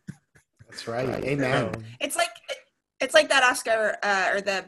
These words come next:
Speaker 3: prayer that gets attributed to Oscar Romero about, "We are prophets of a future not our own."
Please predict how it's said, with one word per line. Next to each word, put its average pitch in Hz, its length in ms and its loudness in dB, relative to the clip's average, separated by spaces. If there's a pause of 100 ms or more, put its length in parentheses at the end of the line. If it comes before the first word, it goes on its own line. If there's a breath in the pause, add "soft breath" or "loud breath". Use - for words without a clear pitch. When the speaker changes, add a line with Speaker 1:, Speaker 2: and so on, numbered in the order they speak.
(120)
Speaker 3:
prayer 220 300 0
that 180 120 -8
gets 180 180 -10
attributed 180 540 -8
to - 160 -6
Oscar 175 340 -10
Romero 165 440 -6
about, 165 340 -4 (460 soft breath)
"We 190 140 0
are 185 120 0
prophets 190 420 -6
of 180 60 -14
a 180 60 -10
future 190 320 -12
not 180 200 -4
our 185 140 -4
own." 196 360 -6